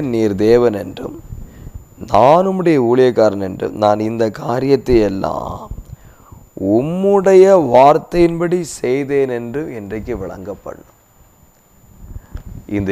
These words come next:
எல்லாமே, எல்லாமே உங்க சித்தத்தின்படி நான் செய்றேன், நீங்க எனக்கு சொன்னதை நான் செய்றேன் என்று விளங்க பண்ணும். அப்ப எலியா ஜெபித்தது தேவ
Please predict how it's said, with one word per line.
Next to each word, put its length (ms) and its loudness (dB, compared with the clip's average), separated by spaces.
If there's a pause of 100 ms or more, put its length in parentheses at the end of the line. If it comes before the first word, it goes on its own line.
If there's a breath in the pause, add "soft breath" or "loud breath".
(160)
எல்லாமே, 460 -4 (1400)
எல்லாமே 520 -2 (120)
உங்க 140 -6 (140)
சித்தத்தின்படி 800 -8 (100)
நான் 200 -10
செய்றேன், 400 -6
நீங்க 200 -6 (120)
எனக்கு 200 -6 (160)
சொன்னதை 480 -4 (100)
நான் 140 -6 (120)
செய்றேன் 520 -2 (540 soft breath)
என்று 220 -8
விளங்க 400 -8 (120)
பண்ணும். 320 -20 (920 loud breath)
அப்ப 220 -6 (220)
எலியா 380 0 (440)
ஜெபித்தது 720 -6 (800 loud breath)
தேவ 420 2